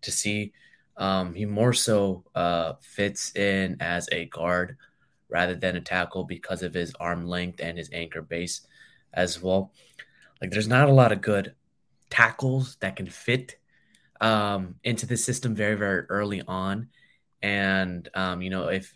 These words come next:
if you, if you're looking for value, which is what the draft is, and you're looking for a guard, you know, if, if Bergeron's the only one on the board, but then you have a guy like Darnell Washington, you have a guy like Tucker Kraft, you have a guy like Zach Charbonnet,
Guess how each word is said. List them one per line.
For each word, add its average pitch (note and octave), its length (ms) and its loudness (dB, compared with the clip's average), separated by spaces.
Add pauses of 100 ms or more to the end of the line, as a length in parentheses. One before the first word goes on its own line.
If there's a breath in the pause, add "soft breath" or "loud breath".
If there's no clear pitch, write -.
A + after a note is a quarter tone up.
if F#2+ 220 -10
you, G2 240 -6
if - 180 -8
you're G2 140 -2
looking G#2+ 340 -2
for G2 140 -8
value, F2 400 -4
which E2+ 160 -10
is E2 120 -14
what F2+ 200 -8
the E2 80 -12
draft F2+ 400 -6
is, F2+ 320 -4 (420 soft breath)
and F#2+ 140 -2
you're F#2 100 0
looking G2+ 240 -2
for F2 160 -4
a E2 80 -6
guard, F#2 440 0 (580)
you G2 80 -10
know, G2 160 0
if, F#2+ 260 -2
if - 240 -8
Bergeron's G2+ 720 0
the F2+ 140 -6
only F#2+ 180 0
one F2+ 180 -2
on F2 140 -4
the D#2+ 60 -4
board, F#2 320 -4
but D2 120 -10
then F2 120 -4
you F2 100 -4
have E2+ 80 -6
a E2+ 60 -6
guy F2 220 0
like E2 380 -6 (460 soft breath)
Darnell F2 320 0
Washington, E2 640 -6 (460 loud breath)
you G2 80 0
have F#2 100 0
a G2 40 -2
guy G2 220 6
like F2 220 0
Tucker - 280 -10
Kraft, E2 400 -2
you F2+ 40 -2
have E2+ 80 -4
a E2 40 -8
guy F2+ 160 0
like F2+ 160 -4
Zach F2+ 220 -6
Charbonnet, F#2 640 -2